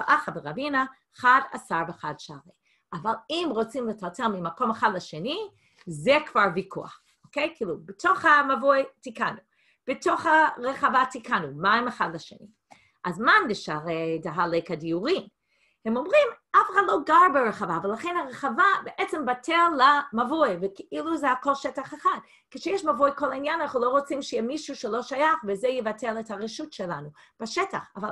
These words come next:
אין מישהו שגר ברחבה, ולכן מותר. ומאן דעשה, זימני דהבו בדיורין, ואתי לטלטולי. אומרים, "לא, אבל יש דעה אחרת שבעצם הרחבה, אפשר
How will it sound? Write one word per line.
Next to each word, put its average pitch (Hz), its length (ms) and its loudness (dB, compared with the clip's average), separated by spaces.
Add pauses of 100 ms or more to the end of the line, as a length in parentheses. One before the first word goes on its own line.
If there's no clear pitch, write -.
(140)
אין 339 200 -2
מישהו 381 260 -6
שגר 170 340 -4
ברחבה, - 460 -8
ולכן 180 340 -10
מותר. 175 300 -8 (640)
ומאן 180 320 0
דעשה, 311 420 2 (340)
זימני 277 460 -2
דהבו 240 340 0
בדיורין, 320 640 -2
ואתי 320 360 -2
לטלטולי. 165 840 -4 (1200)
אומרים, 220 240 -2
"לא, 147 100 -4 (260)
אבל - 100 -14 (300)
יש 233 300 2
דעה 254 180 2
אחרת 320 440 -2
שבעצם 254 360 -8
הרחבה, 247 420 0 (480)
אפשר - 300 0